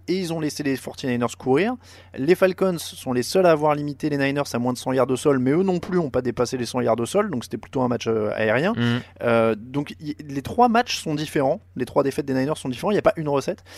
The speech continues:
Speaker 1: Euh, mais il y a un truc, moi, qui est revenu, je trouvais, c'est, euh, les, les ballons perdus.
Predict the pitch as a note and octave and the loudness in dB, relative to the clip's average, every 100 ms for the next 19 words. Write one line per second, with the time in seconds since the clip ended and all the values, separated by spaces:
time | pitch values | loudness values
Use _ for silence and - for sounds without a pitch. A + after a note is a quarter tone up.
0 | - - B2 B2+ D#3 A3 G3+ F#3+ G3 G3 | -18 -2 0 2 2 4 4 2 2 0
1 | D#3+ - D#3+ C#3 D3 D#3 F#3+ - D3 F3+ | 0 -2 -2 0 0 -2 -4 0 2 2
2 | - D3+ E3 A#2+ B2 A#2+ B2 B2+ A#2+ B2 | 0 0 0 4 4 4 2 -2 -2 2
3 | D#3 F3 D#3 C3+ | 2 2 0 0